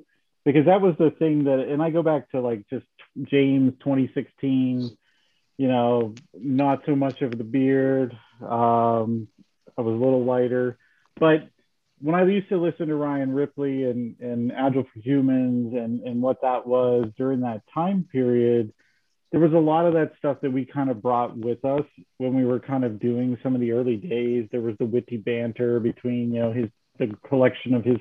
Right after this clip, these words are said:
friends. We had our witty banter of, you know, rough riding a-holes. And, but we would, we would mix in an interview there that was both enlightening and introducing people to new concepts, as well as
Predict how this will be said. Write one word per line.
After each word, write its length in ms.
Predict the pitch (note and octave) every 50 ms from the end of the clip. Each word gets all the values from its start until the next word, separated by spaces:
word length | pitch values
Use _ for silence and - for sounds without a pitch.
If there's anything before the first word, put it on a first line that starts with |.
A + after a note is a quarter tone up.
| - -
friends. 520 | C3 B2+ B2 B2 B2 B2 A#2+ B2 A#2+ A#2 _ _ _ _ _ _ _
We 120 | - B2+ A#2+
had 180 | B2 C3 C3
our 160 | C3 B2+ B2+ C3
witty 360 | A#2 A#2+ C3 C3 C3 - C3
banter 560 | A2 G#2+ A#2+ A#2+ B2+ B2+ A#2+ - C3 C3 B2+
of, 340 | B2 B2 A#2 A#2 A2+ G#2+ G2+ - _ _ _ _ _ _ _ -
you 100 | - C3+
know, 140 | C3 B2+ B2
rough 240 | A#2+ B2 C3 C3+ - -
riding 600 | C#3 C3 B2+ C3 C3 C3 B2+ A#2+ A#2+ B2+ B2+ B2+
a-holes. 480 | A2 B2 C3 C3 B2+ B2+ B2+ B2+ B2 _ _ _ _ _ _ _ _ _ _ _ -
And, 640 | C3+ C3 C3+ C3+ C3+ C3+ C3+ C#3 C3+ C3 C3 B2+ _ _
but 160 | - B2+ D3 D3
we 140 | D#3+ E3
would, 160 | E3 E3+ C#3+ - - _ _ _ _
we 180 | D3+ D3 D3 D3+
would 180 | D3+ D3+ C3
mix 260 | C#3+ D3 D#3 D3 - _ -
in 180 | D3+ D#3 D#3+
an 160 | D#3+ D3 C#3 C3+
interview 460 | C#3 D#3 E3+ D#3+ C#3 C#3 C3 B2+ A#2
there 320 | B2 B2 B2 B2 B2 A#2+
that 180 | A#2+ B2+ B2 G2
was 380 | B2+ B2+ C3 C3+ C3 B2+ A#2
both 400 | A2 A2 C3 C3+ C3+ C3+ B2+ -
enlightening 800 | C3+ B2+ A#2 A#2+ A#2+ B2 B2+ C3+ C#3+ B2+ C#3 D3 C#3+ C#3 C#3 C#3 C3+
and 460 | B2+ B2 B2 A#2+ A#2+ A#2 A2 A#2+ - -
introducing 600 | D3+ C#3 - D3 C3 C3 C#3 C3 - C#3+ B2 -
people 280 | - C#3+ C3+ - B2 -
to 100 | - B2+
new 240 | A#2+ A#2+ A#2 A2+ -
concepts, 720 | _ - C3 C3 C3+ D3+ D3 - G#3+ A3 A3+ A#3 - _ _ _ _ _ _ _ _ _ _ _ _ _ _ -
as 200 | - D3 D3 C#3 A#2+
well 440 | C3 C#3+ D3+ D3+ D3+ D3+ D3+ D3+ D3
as 300 | C#3+ C#3+ C#3+ C#3 C3+